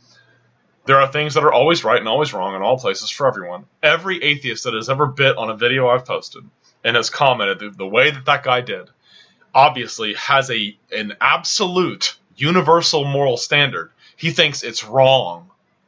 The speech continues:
for me to post things like that because they're not true.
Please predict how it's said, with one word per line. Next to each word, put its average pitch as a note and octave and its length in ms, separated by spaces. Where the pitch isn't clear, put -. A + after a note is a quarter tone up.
for C#3+ 200
me C3 160
to B2 100
post C3 340
things F#2 240
like F2 220
that E2 240
because B2 340
they're G#2+ 140
not G2 220
true. F2 320